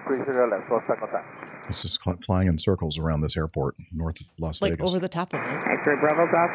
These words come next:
Speaker 4: Tango Tango, you're going too far southwest. Continue that left turn.
Speaker 1: Left turn, Golf Tango Tango.
Speaker 2: Hmm.
Speaker 4: X-ray Bravo, Golf Tango Tango, turn left, this is Delta heading zero six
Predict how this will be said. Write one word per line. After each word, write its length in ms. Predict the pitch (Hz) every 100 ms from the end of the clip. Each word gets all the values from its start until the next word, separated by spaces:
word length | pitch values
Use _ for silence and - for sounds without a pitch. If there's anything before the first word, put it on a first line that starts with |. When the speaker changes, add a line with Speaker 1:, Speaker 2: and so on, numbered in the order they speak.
| 180
Speaker 4:
Tango 200 | 165 170 180
Tango, 320 | 160 160 151
you're 160 | 147 151
going 160 | 151 147
too 100 | 165 160
far 160 | 180 175
southwest. 560 | 170 170 - 160 151 143 - - -
Continue 320 | 131 156 165
that 240 | 175 180
left 240 | 180 180 -
turn. 800 | 175 151 147 143 - - - 147
Speaker 1:
Left 160 | 185 143
turn, 220 | 143 143 143
Golf 160 | 135
Tango 220 | - 285 -
Tango. 300 | 294 285 285 - _ _ _ _ _ _ _ _ _ _ _ _ _
Speaker 2:
Hmm. 240 | 110 90 76 _ _ _ _ _ _ _ _ _ _ _ _ _ _ _ _ _ _ -
Speaker 4:
X-ray 480 | - 135 139 143 139
Bravo, 320 | 143 151 156 156
Golf 200 | 151 151 -
Tango 220 | 160 156 -
Tango, 280 | 160 156 151 151 -
turn 320 | 147 165 196
left, 220 | 196 190 -
this 60 | 151 -
is 40 | -
Delta 240 | 143 170 156 156
heading 300 | 156 156 143
zero 160 | 139 139
six 80 | -